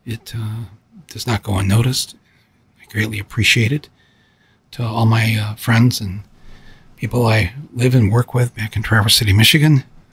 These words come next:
um, I hope everybody is having a good holiday. President Biden has decided to show up in our little fifteen thousand year-round population town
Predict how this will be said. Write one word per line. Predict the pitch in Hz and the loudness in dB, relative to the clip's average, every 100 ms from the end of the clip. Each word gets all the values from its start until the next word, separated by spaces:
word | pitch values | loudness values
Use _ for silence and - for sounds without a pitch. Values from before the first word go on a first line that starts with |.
| 120 | -16
um, | 104 98 101 104 107 | -12 -10 -10 -12 -14
I | |
hope | 117 - | -18 -16
everybody | 117 110 110 107 104 | -10 -8 -4 -4 -4
is | - - _ - _ _ _ _ _ _ - | -8 -16 _ -20 _ _ _ _ _ _ -8
having | 123 123 | 0 4
a | 113 | 4
good | 110 90 | 4 4
holiday. | 127 131 139 147 147 | 4 6 6 4 2
President | - 107 113 101 | 0 -2 0 0
Biden | 107 127 135 170 - - | 2 4 4 4 2 -6
has | 104 | -6
decided | 127 - 123 127 - | -2 0 2 0 0
to | 113 | 0
show | 123 107 | 2 4
up | 113 - _ _ _ _ | 2 -2 _ _ _ _
in | - | -4
our | 107 107 | -2 0
little | 113 107 | -2 -4
fifteen | - 113 123 110 | -4 -2 2 2
thousand | 117 110 - 110 | 2 0 2 2
year-round | 107 110 110 107 107 - - | 2 0 0 2 2 0 -4
population | 120 127 123 120 - 120 98 | -4 -2 0 2 4 4 4
town | 117 127 156 | 2 4 4